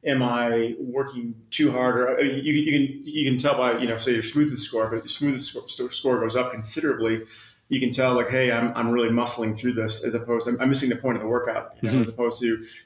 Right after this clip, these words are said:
Speaker 1: doing nine consecutive, uh, four hundreds at the same pace, um, that are not meant to be anaerobic. And, like, in the last two or three, you s-, really start muscling through them. You know, term I, I call for basically forcing things and using more muscle than,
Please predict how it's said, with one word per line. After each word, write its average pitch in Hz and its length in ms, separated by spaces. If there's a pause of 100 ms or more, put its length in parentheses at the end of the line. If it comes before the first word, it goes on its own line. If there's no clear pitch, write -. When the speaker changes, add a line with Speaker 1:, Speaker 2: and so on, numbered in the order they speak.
Speaker 1:
doing 120 320
nine 117 440
consecutive, 117 760 (460)
uh, 117 280
four 127 240
hundreds 120 320
at - 40
the - 80
same 113 280
pace, 117 640
um, 113 380
that 113 100
are 113 80
not 117 240
meant 117 120
to - 80
be 117 100
anaerobic. 113 540
And, 113 100
like, 113 160 (240)
in - 220
the 113 60
last 117 380
two 123 120
or - 20
three, 156 240
you 113 120
s-, 110 220
really 127 140
start 117 220
muscling 113 360
through 139 120
them. 110 240 (460)
You 120 140
know, 113 40
term 117 180
I, 110 160 (120)
I 120 40
call 113 220
for 113 100
basically 117 280
forcing 120 420
things 110 280
and 117 100
using 113 180
more 110 140
muscle 113 260
than, 110 240